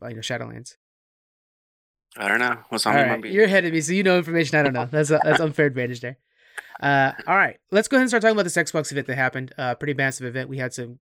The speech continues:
Speaker 1: more gameplay footage, uh, some more announcements. Uh, we have to talk about Halo Infinite first. Now,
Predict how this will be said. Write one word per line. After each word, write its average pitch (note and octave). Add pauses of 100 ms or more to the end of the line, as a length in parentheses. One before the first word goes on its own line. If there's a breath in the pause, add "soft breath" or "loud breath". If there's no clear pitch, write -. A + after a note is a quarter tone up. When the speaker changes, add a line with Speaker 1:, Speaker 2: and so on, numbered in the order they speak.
(280)
Speaker 1:
more D#3
gameplay D3
footage, C#3 (320 loud breath)
uh, A#2+
some B2
more B2
announcements. C3+ (480 soft breath)
Uh, C3
we E3
have G#3
to -
talk G3
about D#3
Halo D#3
Infinite C#3+
first. B2
Now, D3